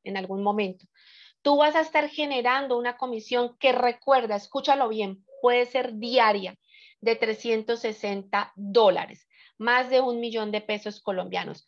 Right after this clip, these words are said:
Haz cuentas, coge la calculadora. ¿Cuánto eso sería diariamente? ¿Cuánto?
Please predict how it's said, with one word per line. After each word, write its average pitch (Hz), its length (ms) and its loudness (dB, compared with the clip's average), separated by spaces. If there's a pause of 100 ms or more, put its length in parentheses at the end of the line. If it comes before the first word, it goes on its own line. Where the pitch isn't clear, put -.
(160)
Haz 254 240 0
cuentas, 269 540 -2
coge 262 220 -2
la 262 120 0
calculadora. 208 760 -4 (320)
¿Cuánto 240 280 0
eso 254 200 0
sería 220 400 -2
diariamente? 226 840 -4 (480)
¿Cuánto? 254 460 0